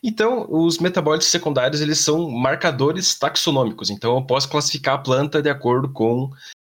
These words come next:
é, de acordo com os metabólitos que ela produz. Então, existem plantas que são classificadas de acordo com, ah, tem certos alcaloides, tem terpenos, tem...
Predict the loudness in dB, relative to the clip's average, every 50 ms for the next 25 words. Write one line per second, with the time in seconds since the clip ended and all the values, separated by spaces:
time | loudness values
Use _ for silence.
0 | _ _ _ -4 -2 0 0 2 2 2 2 2 2 2 0 0 -2 -4 -10 -6
1 | -4 -2 -2 -2 -2 -2 -4 -2 -2 -4 -2 -2 -2 0 0 0 -2 0 -2 -4
2 | -2 0 0 0 0 0 -2 -2 0 0 0 0 0 -4 -4 -4 -2 -2 0 -2
3 | -4 -6 -8 -12 _ _ _ -8 -4 -2 0 -2 0 0 -2 -4 -2 0 0 0
4 | 0 0 -2 -2 0 0 2 2 2 2 2 0 0 0 0 0 0 0 -4 -2
5 | 0 0 0 0 0 -2 -4 -2 0 0 0 0 0 -2 -2 -2 0 -2 -2 -4
6 | -4 -2 0 0 0 0 0 -2 -2 0 0 0 0 0 0 0 0 0 0 0
7 | 0 0 -2 -4 -8 -16 -20 _ -6 -4 -2 0 0 0 2 2 2 2 2 2
8 | 0 0 0 -2 -2 0 0 0 0 0 0 2 2 2 2 0 0 -2 -2 -4